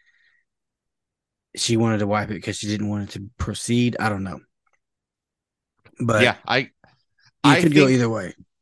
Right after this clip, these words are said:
Speaker 2: my personal opinion is she think that there's something that she thought he kn-, so she worked for Moff Gideon, the original big bad, um, in the first couple of seasons of this series. Um,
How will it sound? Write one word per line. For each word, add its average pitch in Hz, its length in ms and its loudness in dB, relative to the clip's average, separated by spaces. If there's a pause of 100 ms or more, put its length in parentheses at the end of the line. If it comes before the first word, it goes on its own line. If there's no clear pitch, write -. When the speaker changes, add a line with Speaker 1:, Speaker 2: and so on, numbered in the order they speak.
(260)
Speaker 2:
my 139 260 2
personal 143 520 0
opinion 113 440 -2
is 95 420 -6
she 107 280 -2
think 104 300 -6
that 90 200 -4
there's 92 240 0
something 127 480 -2
that 98 140 -6
she 107 180 -4
thought 90 280 -2
he 95 140 -8
kn-, 92 220 -8
so - 160 -6
she 127 220 0
worked 123 280 0
for 113 220 -4
Moff 90 320 -2
Gideon, 92 460 -4 (340)
the 95 140 -4
original 95 460 -4
big 90 300 -4
bad, 85 420 -4 (200)
um, 85 240 -2
in 87 100 -8
the 85 60 -4
first - 280 -6
couple 85 280 -2
of 82 260 -4 (140)
seasons 87 480 -4
of 73 80 -12
this 82 160 -6
series. 87 540 -4 (600)
Um, 85 680 -2